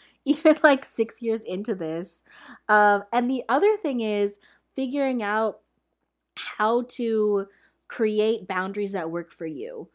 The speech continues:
So, for instance, like, I've experimented with my schedule a lot and have, um,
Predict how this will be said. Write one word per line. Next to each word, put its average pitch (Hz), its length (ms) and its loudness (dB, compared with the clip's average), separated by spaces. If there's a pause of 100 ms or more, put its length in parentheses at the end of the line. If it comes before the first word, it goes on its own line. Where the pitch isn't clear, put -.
(260)
So, 208 640 2
for 220 120 -4
instance, 214 600 -4
like, 190 280 -4
I've 226 200 0
experimented 185 760 -8
with 175 140 -8
my 160 120 -6
schedule 165 520 -8
a 165 100 -10
lot 165 580 -6
and 185 200 -6
have, 165 520 -4 (520)
um, 165 560 -2